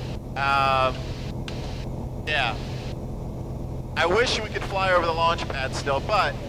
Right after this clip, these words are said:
I think I've got some really good footage out the wing cam, um, so I think we'll get a pretty good view of the launch facility out there.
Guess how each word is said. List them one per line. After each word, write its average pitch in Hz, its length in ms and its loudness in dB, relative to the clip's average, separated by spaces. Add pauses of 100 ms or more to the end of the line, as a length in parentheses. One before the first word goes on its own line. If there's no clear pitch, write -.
(160)
I 156 80 -4
think 202 160 -2
I've 180 120 2
got 190 160 2
some 175 140 -2
really 180 220 0
good 175 180 0
footage 175 400 2
out 165 160 -2
the 160 80 -4
wing 135 300 -4
cam, 170 320 -4 (400)
um, 143 180 -2
so 156 100 -2
I 151 60 2
think 190 220 -4
we'll 170 100 -2
get 165 160 -2
a 151 80 0
pretty 165 240 -4
good 147 220 -2
view 151 480 0 (680)
of 160 220 0
the 147 60 0
launch 147 320 4
facility 143 520 -2
out 135 220 -2
there. 135 340 -2